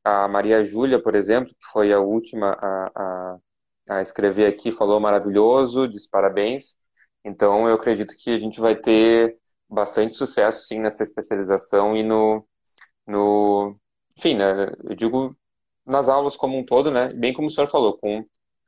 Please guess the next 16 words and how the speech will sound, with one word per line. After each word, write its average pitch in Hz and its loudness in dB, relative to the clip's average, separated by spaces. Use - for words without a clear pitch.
com - -2
uma 104 2
diversidade 104 0
bem 110 0
interessante 110 -4
de 107 -8
informações, 110 -2
mas 123 -2
principalmente 127 -4
sugestão 123 -2
de 131 -6
pontos 123 -2
de 113 -4
vista, 110 -4
né, 95 -2
trazer, 101 0